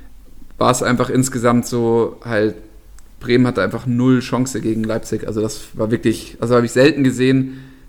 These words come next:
wie eine Mannschaft so wenig Chance hat gegen eine andere Mannschaft. Und die andere Mannschaft eher noch ein bisschen, äh,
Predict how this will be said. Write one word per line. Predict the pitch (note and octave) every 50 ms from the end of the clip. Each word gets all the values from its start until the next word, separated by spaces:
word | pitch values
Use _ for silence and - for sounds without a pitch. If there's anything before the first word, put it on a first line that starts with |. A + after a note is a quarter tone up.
| - - - -
wie | - A2+ A#2 A#2+
eine | A#2 A#2+
Mannschaft | A2+ A2+ A#2+ C3+ C3 C#3+ B2+ B2 - -
so | - - C3+ C#3 C3
wenig | C3+ C3+ B2+ B2+ A#2+ A#2+
Chance | - - B2 B2+ B2+ - - A#2 A#2
hat | A#2+ A2+ - - - - - - B2+
gegen | B2 A#2 A2+
eine | A2+ A2
andere | F#2 A2+ A#2 A2+ A2 G#2+
Mannschaft. | G#2 A2 A2 - G#2 -
Und | C3 A#2
die | A2+ -
andere | A#2 C#3 D3+ C#3+ C3+
Mannschaft | C3 B2 B2 C3 A#2+ -
eher | - C3 C3+ C3
noch | B2 B2 -
ein | B2 A#2
bisschen, | B2+ A#2+ - B2+ A#2+ A#2 A2+ A2+ - - - - - - - - - -
äh, | - A2+ A2+ A2+ A2+ A#2 A2+